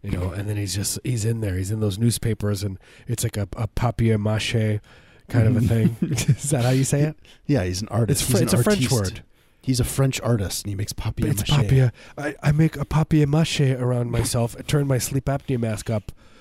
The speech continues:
Speaker 1: and then,
Speaker 2: Just
Speaker 1: and then I, and then I,
Speaker 2: pure
Speaker 1: <laughs> like, like a
Speaker 2: oxygen.
Speaker 1: chrysalis.
Speaker 2: Mm-hmm.
Speaker 1: <coughs> I, I,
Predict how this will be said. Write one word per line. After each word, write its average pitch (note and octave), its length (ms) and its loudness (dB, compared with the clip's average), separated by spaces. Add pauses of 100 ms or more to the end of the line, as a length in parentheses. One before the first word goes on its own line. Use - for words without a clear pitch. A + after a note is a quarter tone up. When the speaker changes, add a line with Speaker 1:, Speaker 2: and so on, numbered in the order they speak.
(340)
Speaker 1:
and C#3 120 0
then, C#3 100 4
Speaker 2:
Just B2+ 100 -2
Speaker 1:
and - 80 0
then C3+ 100 4
I, D3+ 140 6
and C#3+ 100 6
then C#3 80 6
I, C3 120 4 (220)
Speaker 2:
pure - 20 -8
Speaker 1:
<laughs> - 0 - (120)
like, - 80 2
like - 100 -4
a - 20 0
Speaker 2:
oxygen. D3 540 -2
Speaker 1:
chrysalis. C#3 680 0 (500)
Speaker 2:
Mm-hmm. G#2+ 1000 -2
Speaker 1:
<coughs> - 0 -
I, C#3+ 120 0 (180)
I, C3 60 2